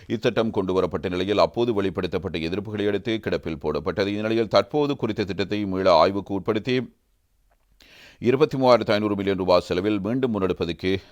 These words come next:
திட்டமிடப்பட்டிருக்கிறது. குறித்த திட்டம் முன்னெடுக்கப்படுமாக இருந்தால், மணலாறு பிரதேசம் வெளியோயாவாக மாற்றப்பட்டிருக்கிற நிலையில், அங்குள்ள குடியேற்ற பெரும்பான்மை மக்களின் நீர் தேவை பூர்த்தி செய்யப்படும் என்று எதிர்பார்க்கப்படுகிறது. அத்துடன், தமிழ் மக்களின்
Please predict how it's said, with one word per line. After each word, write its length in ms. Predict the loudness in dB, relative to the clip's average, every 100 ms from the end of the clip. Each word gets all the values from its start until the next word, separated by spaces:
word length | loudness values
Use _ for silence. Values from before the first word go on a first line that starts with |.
| -10
திட்டமிடப்பட்டிருக்கிறது. 1040 | -8 -6 -6 -6 -6 -6 -4 0 0 -2 -8 -20 -20 -4
குறித்த 280 | -2 0
திட்டம் 300 | -2 0 0
முன்னெடுக்கப்படுமாக 760 | 0 0 0 0 0 2 2 2
இருந்தால், 400 | 0 2 4 6
மணலாறு 380 | 4 4 6 6
பிரதேசம் 680 | 4 -2 -2 -2 -4 -4 -6 -4
வெளியோயாவாக 720 | -2 0 0 2 4 4 2
மாற்றப்பட்டிருக்கிற 720 | 0 -2 -2 -8 -8 -8 -8 -6
நிலையில், 440 | -4 -2 -2 -4 -12 -20 0
அங்குள்ள 400 | 2 2 2 2
குடியேற்ற 400 | 0 -2 -2 -2
பெரும்பான்மை 480 | 0 2 2 2 0
மக்களின் 340 | -2 -2 -4
நீர் 220 | -4 -4
தேவை 260 | -4 -4 -4
பூர்த்தி 300 | -6 -8 -6
செய்யப்படும் 400 | -6 -6 -4 -4
என்று 160 | -4
எதிர்பார்க்கப்படுகிறது. 920 | -4 -6 -4 -4 -4 -6 -4 -2 0 0 -2 -6 -18 2
அத்துடன், 400 | 4 6 4 0
தமிழ் 200 | 2 2
மக்களின் 420 | 0 0 0 0